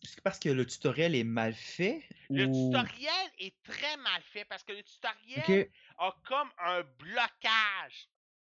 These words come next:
Speaker 2: Mais aussi, c'est que l'affaire, c'est que toi, tu te dis dans ta tête, Crime, j'ai joué à SimCity,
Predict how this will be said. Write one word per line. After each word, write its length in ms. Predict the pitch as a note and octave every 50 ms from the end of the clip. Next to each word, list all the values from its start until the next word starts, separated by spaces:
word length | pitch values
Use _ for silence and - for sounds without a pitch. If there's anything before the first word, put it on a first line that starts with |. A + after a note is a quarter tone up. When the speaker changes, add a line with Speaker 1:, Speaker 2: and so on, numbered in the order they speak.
| _ _ _ _ _ _
Speaker 2:
Mais 160 | C#3 F3+ G#3
aussi, 360 | G#3 G#3 A3 G#3 - - - F#4 F#4+ -
c'est 100 | - -
que 120 | - G3+
l'affaire, 500 | F3+ F3+ E3+ E3 - - C4 D#4+ F#4 F#4
c'est 140 | - G#3+ F#3
que 100 | - E3 - _ -
toi, 160 | - C#4+ D4+
tu 160 | D4 - - D3+
te 140 | _ - C4
dis 60 | D4+
dans 140 | - F3+ E3
ta 160 | _ D#3 C#3
tête, 300 | - - A3 B3+ B3 - -
Crime, 200 | - B3 B3 G#3+
j'ai 140 | E3 C#3 C3+
joué 180 | C3+ F#3 B3
à 60 | C4 B3+
SimCity, 580 | - A#3 G3 - - E3 D3 _ _ C#3+ C#3